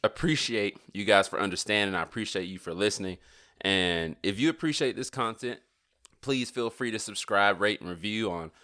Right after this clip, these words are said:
Apple Podcasts, Spotify, whatever platform you listen to this podcast on. Be sure to share it with your family, share it with your friends, your dogs, your cats, your squirrels, whoever, <laughs> whatever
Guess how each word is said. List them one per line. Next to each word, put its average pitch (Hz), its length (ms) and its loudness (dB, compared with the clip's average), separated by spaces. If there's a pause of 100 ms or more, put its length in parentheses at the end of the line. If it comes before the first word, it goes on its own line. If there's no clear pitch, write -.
(180)
Apple 95 240 0
Podcasts, 98 720 2
Spotify, 92 520 2
whatever 92 280 0
platform 95 600 -2
you 92 100 -10
listen 95 300 -6
to 95 100 -12
this 82 160 -10
podcast 98 520 0
on. 92 200 -4
Be 92 100 -6
sure 104 320 -4 (420)
to 95 120 -8
share 120 320 2
it 104 100 0
with 95 160 -4
your 90 120 -2
family, 127 580 2
share 101 220 -2
it 92 60 -2
with 87 120 -10
your 82 100 -8
friends, 107 420 -2
your 85 80 -6
dogs, 87 360 2
your 76 80 -12
cats, 90 380 0
your 80 60 -14
squirrels, 90 480 -4 (300)
whoever, 123 440 6
<laughs> 113 100 2
whatever 101 560 4